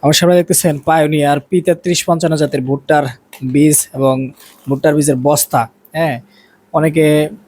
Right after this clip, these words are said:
আসলে ফোন দিয়ে বলেন যে, "ভাই, প্যাকেটের ছবি দেন, প্যাকেটের দুই পাশের ছবি দেন।"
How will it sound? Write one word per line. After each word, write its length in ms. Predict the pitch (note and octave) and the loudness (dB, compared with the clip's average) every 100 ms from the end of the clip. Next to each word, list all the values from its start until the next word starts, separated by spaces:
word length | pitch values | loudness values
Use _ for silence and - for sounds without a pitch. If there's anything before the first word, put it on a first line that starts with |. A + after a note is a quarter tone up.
| _ | _
আসলে 520 | - C3 D#3+ D3 C#3 D3 - _ | -8 -2 0 2 0 -4 -14 _
ফোন 240 | - E3+ F3 | -4 0 2
দিয়ে 140 | F3 | 2
বলেন 200 | E3+ E3+ | 2 2
যে, 100 | E3+ | 2
"ভাই, 140 | E3 | 0
প্যাকেটের 400 | D#3+ F3 D#3+ D#3 | 0 0 -2 -2
ছবি 280 | D3+ - D#3 | -4 -2 -4
দেন, 240 | D3+ D3 F3+ - | -2 -4 -6 -10
প্যাকেটের 480 | - D3 C#3+ D3 C#3+ C#3 - _ C#3 | -6 -2 0 0 0 -6 -16 _ -2
দুই 160 | E3 | 0
পাশের 280 | E3+ D3 D3+ | 2 0 -2
ছবি 260 | - D3 C#3+ | -4 -2 -2
দেন।" 160 | C#3 | -4